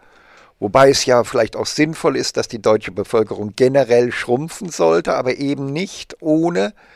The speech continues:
ohne Qualitätsverlust sozusagen, nicht ohne, dass die, der Durchschnitt der Gehirngrößen in Deutschland weiter, noch weiter absinkt, ja? Ja, ich will damit sagen,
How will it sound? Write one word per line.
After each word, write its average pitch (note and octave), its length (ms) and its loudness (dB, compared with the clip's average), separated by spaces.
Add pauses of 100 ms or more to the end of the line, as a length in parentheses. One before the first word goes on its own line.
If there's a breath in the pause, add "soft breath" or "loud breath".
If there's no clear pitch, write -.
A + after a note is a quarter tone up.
(460 loud breath)
ohne D#3+ 540 2
Qualitätsverlust C3+ 1120 0
sozusagen, - 560 -6
nicht E3 340 -10
ohne, D#3 300 -2
dass C#3+ 340 0
die, A#2 240 -8
der G2 200 -2 (140)
Durchschnitt G3 760 -4
der B2 100 2
Gehirngrößen D#3+ 1200 -4
in C#3+ 160 -6
Deutschland C3 760 0
weiter, A#2+ 480 2
noch D#3 420 4
weiter B2+ 360 2
absinkt, - 640 -8
ja? C#3+ 300 -4 (1000 loud breath)
Ja, E3+ 140 4
ich D#3 200 -2
will F3 140 0
damit F3 320 0
sagen, E3+ 480 0